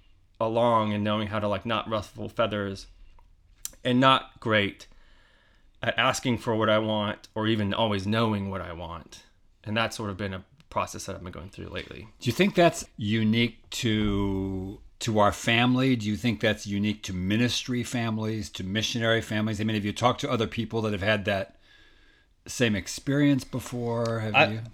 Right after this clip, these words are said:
Speaker 1: I will definitely say it's, it, it seems to be, from what I can tell, um, a common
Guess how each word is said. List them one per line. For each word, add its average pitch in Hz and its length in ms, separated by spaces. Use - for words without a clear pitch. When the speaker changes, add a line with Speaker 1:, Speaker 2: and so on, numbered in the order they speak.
Speaker 1:
I 147 120
will 190 140
definitely 170 340
say 117 580
it's, - 440
it, - 160
it 147 180
seems 165 360
to 131 140
be, 113 720
from 117 200
what 107 120
I 107 140
can 107 220
tell, 101 600
um, 107 460
a 107 100
common 107 920